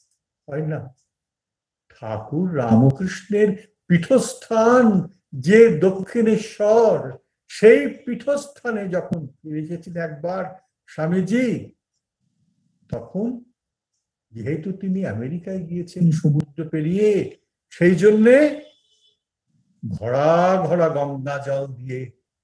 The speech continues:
তা ধোয়াতে হয়েছে। আর স্বামীজি গিয়েছেন আমেরিকায় কার আশীর্বাদ নিয়ে, কার অনুমতি নিয়ে? কত বড় পণ্ডিত তিনি ছিলেন।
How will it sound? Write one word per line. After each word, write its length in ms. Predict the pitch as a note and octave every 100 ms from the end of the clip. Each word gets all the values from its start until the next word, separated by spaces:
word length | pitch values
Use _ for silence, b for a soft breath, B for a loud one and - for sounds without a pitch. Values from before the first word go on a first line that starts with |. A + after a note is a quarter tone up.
| _ -
তা 120 | C3
ধোয়াতে 560 | G2+ - A#2 A2+ -
হয়েছে। 500 | C3 - G#2 - - _ _ _ _ _ _ _ _ _ _ _ _ _ _ _ -
আর 640 | A#2+ B2 C3 D#3+ E3+ - _ _ _ _ _ _ _ _ _
স্বামীজি 640 | - B2+ C3 C3+ C3+ D3+
গিয়েছেন 520 | A#2 C#3+ D3+ D3+ D#3+
আমেরিকায় 600 | D3+ D3 D3+ D#3 E3+ F3 -
কার 200 | D3 D3+
আশীর্বাদ 680 | - F#3 D3+ D3+ E3+ E3+
নিয়ে, 280 | E3 E3+ F#3
কার 360 | F#3 D3 D3+ E3+
অনুমতি 460 | F#3 F#3+ G3 G#3+
নিয়ে? 340 | G#3+ A3 G#3 E3 C3 - _ _ _ _ _ _ _ _ _ -
কত 200 | C#3+ F3+
বড় 360 | E3+ G3 G3+
পণ্ডিত 380 | G#3 G#3 G#3 A3+ -
তিনি 260 | A#3+ A3+ A#3
ছিলেন। 560 | A3 A3+ A#3 G3+ D3+